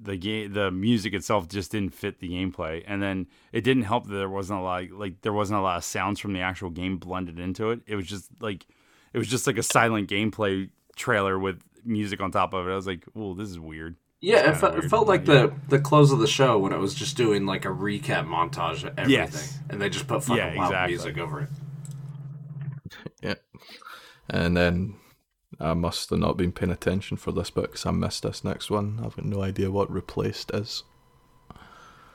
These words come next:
Speaker 1: I co-, totally forgot there were so many files we were sitting there bullshitting about. Whoops.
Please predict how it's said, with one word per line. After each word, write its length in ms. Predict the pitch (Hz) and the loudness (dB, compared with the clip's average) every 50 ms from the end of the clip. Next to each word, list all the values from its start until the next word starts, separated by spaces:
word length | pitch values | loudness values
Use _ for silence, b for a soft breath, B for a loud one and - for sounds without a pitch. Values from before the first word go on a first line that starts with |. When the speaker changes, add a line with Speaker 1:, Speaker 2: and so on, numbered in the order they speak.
| B B | B B
Speaker 1:
I 340 | - - - 73 73 73 78 76 - _ - | -16 -14 -12 -12 -12 -12 -12 -14 -16 _ -16
co-, 180 | - - 90 | -12 -10 -10
totally 320 | 85 - - 80 78 78 78 | -10 -10 -12 -12 -10 -10 -12
forgot 320 | - - 85 85 82 82 | -12 -8 -8 -6 -6 -6
there 100 | - 90 | -8 -10
were 40 | 78 | -10
so 120 | - - 87 | -10 -10 -10
many 120 | 82 80 | -10 -8
files 360 | - - - - - 156 120 139 156 143 - - | -2 2 4 6 8 8 10 10 8 8 10 8
we 60 | 165 - | 6 6
were 40 | - | 6
sitting 140 | - - 90 | 2 -10 -10
there 80 | 87 | -10
bullshitting 400 | 76 78 90 87 - - 101 92 90 | -6 -6 -6 -6 -6 -6 -6 -6 -6
about. 280 | 82 92 92 95 - - | -4 -6 -6 -6 -8 -8
Whoops. 340 | 85 85 92 - - - | -8 -8 -8 -8 -10 -16